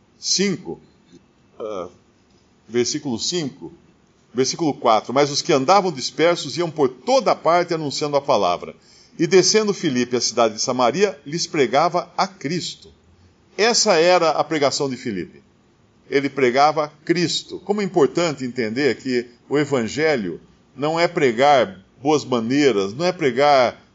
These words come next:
livrar-se dos vícios, não é pregar resolver problemas no casamento,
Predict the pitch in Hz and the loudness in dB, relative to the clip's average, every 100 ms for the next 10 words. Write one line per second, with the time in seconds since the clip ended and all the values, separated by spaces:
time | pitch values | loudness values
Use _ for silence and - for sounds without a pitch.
0 | _ 117 127 120 156 160 - 127 120 104 | _ -8 -6 2 2 2 0 -4 -4 -4
1 | 127 160 143 - 101 - - _ _ - | -2 0 0 -4 -8 -10 -14 _ _ -10
2 | 143 185 185 160 135 151 143 131 131 139 | -2 0 0 0 2 6 6 6 2 0
3 | 151 120 143 151 139 113 113 147 143 123 | 2 2 2 0 -2 -4 -2 -2 0 -2
4 | 123 131 131 127 98 120 147 113 104 101 | -4 -2 -2 0 -2 -2 -2 -4 -6 -8